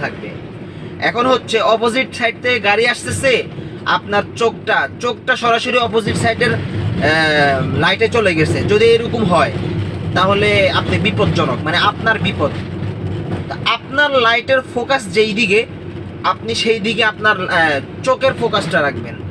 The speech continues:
তাহলে আপনার কোনো বিপদ নেই। আমার কথাটা মানেন, আমার কথাটা শুনেন, একবার ট্রাই করেন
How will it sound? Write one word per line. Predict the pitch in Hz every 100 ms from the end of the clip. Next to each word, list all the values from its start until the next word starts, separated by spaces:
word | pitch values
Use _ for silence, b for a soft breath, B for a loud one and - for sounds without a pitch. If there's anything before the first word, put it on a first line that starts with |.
| - - -
তাহলে | 190 208 214
আপনার | - 226 202
কোনো | 240 311
বিপদ | 247 196 170 135
নেই। | 117 107 - - - - - - - - - - - 180
আমার | 214 220
কথাটা | 226 240 240 226
মানেন, | 185 180 202 180
আমার | 185 175
কথাটা | 190 196 196 -
শুনেন, | 180 170 202 185 190
একবার | 185 214 190 -
ট্রাই | 196 175 165
করেন | 165 127